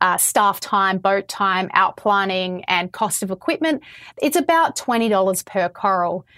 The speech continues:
And when we look at the coral that we grow in our land facility, it's a little more expensive, the brain, boulder, and star corals that are the real reef-building corals.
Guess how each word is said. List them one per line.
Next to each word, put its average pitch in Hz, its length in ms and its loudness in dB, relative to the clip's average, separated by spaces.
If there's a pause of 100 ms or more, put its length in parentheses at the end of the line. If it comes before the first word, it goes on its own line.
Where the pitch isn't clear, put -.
(260)
And 254 100 2
when 269 140 2
we 269 80 2
look 294 200 0
at - 120 0
the 240 40 0
coral 226 340 2
that 214 100 0
we 196 100 0
grow 208 220 2
in 196 80 0
our 185 120 2
land 247 320 2
facility, 185 520 0
it's - 240 -4
a 415 40 2
little 403 260 2
more 302 200 2
expensive, 208 800 -2 (180)
the 202 460 0 (140)
brain, 208 420 2
boulder, 202 380 2
and 190 340 0
star 196 400 0
corals 233 460 0
that 208 120 0
are 190 220 0
the 196 140 0
real 220 240 2
reef-building 240 760 -2
corals. 302 520 0